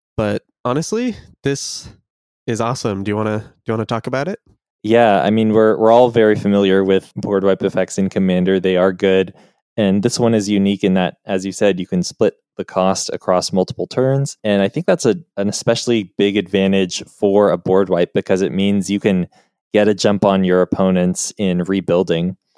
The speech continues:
Speaker 2: Like, if you're spending four or five mana on a Wrath, then that really l-, doesn't leave a lot of tempo behind for you to start committing creatures back to the board. But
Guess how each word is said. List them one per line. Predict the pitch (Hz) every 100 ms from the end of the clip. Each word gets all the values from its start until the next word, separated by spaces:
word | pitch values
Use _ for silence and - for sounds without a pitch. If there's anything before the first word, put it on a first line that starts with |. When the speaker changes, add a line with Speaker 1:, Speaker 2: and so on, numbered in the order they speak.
| _ _
Speaker 2:
Like, | - 107
if | 110
you're | 113
spending | - 131 127 117 104
four | - 113 110 95
or | 101
five | 101 98 92
mana | 95 92
on | 78 87 90
a |
Wrath, | 90 90 87 90 - _ _ _ _
then | 95 95 92
that | 95 104 -
really | 104 98 90
l-, | 92 _
doesn't | 104 98 90
leave | 101 95
a |
lot | 92 92
of | 85
tempo | - 95 98
behind | 92 90 95 95 101 101
for | 98
you | 90
to | 87
start | - - 95 92 92 - _ _
committing | - 95 95 92 92 95 -
creatures | 107 92 98 90
back | 90 90
to | -
the | 90
board. | 87 92 113 127 -
But | 92